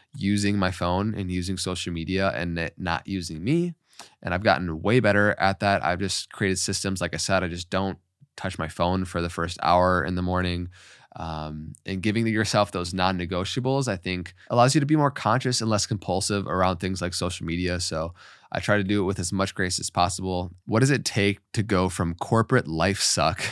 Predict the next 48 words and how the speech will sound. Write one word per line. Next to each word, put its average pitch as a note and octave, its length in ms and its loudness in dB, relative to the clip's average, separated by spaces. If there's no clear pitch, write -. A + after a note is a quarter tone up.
<laughs> - 240 -20
to - 100 -6
conscious G2+ 560 0
creation? - 760 -4
It's - 120 -20
an - 80 -10
interesting G2 420 -4
question. G#2 680 0
I F#2 120 -2
would G2 180 -2
say G2 400 0
no F2 120 0
matter A#2+ 420 6
where A2 320 4
you're A#2 220 4
at E2+ 180 6
in F2 80 -8
life, F#2+ 480 -2
you F#2 140 -4
know, F2+ 120 0
if F#2 140 -2
you A#2 380 2
need G#2 320 0
to G2+ 240 -2
work G2 200 -2
a - 60 -14
corporate F#2+ 420 0
job F#2+ 360 4
or F2+ 40 0
maybe G2 240 -2
something G2 300 -2
you're F2 180 -4
less G2 200 2
stoked F#2 360 0
on F#2 140 0
doing F2 420 -2
to E2+ 360 -4
have F2+ 220 -4
a F#2+ 60 -6
paycheck F2 500 -4
to - 100 -12
provide E2+ 600 0
some F2+ 340 -6
financial F2+ 380 -2
st-, - 300 -4
stability F2 540 -2
for F2 140 -4
yourself, E2+ 560 0